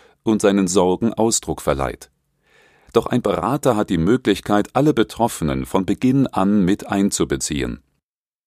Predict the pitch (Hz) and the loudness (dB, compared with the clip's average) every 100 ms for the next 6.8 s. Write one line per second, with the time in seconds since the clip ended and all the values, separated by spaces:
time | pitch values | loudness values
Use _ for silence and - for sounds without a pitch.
0 | _ _ _ _ _ 127 - 156 139 - | _ _ _ _ _ 0 2 2 2 2
1 | 127 120 127 131 - 82 - 78 - 90 | 2 4 4 2 0 -4 -4 -6 -2 -2
2 | - 95 - - 95 80 76 - 92 - | -2 -2 -2 -2 -2 0 -2 0 -2 0
3 | 98 - - 78 69 - 76 - _ _ | -4 -4 -6 -4 -4 -6 -10 -12 _ _
4 | - 82 82 80 - 98 104 95 92 87 | -4 0 0 0 2 2 4 2 2 0
5 | 85 80 76 90 - - 127 139 - 76 | 0 0 0 -4 -6 -2 2 2 0 -6
6 | - 85 76 80 92 95 98 | -4 -2 0 0 0 2 2